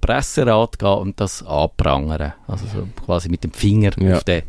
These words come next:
Speaker 1: zeigen.
Speaker 2: Mhm.
Speaker 1: Dann, das ist ein bisschen peinlich, aber mehr dazu auch nicht, oder? <laughs> Genau. Und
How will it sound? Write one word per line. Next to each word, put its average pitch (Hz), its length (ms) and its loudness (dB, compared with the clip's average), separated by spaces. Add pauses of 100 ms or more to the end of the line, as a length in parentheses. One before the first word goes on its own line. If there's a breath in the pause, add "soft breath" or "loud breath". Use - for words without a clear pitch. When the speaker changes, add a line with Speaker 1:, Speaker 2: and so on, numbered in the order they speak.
(120)
Speaker 1:
zeigen. 76 400 -2
Speaker 2:
Mhm. 78 60 -4
Speaker 1:
Dann, 82 400 -6
das 113 200 2
ist 143 200 0
ein - 60 -8 (120)
bisschen 156 320 2
peinlich, - 200 0
aber 104 200 2
mehr 90 360 2 (200)
dazu 92 240 -10
auch 73 220 -4
nicht, 78 280 -8
oder? - 140 -4
<laughs> - 1400 -12
Genau. 107 280 2 (100)
Und - 320 -2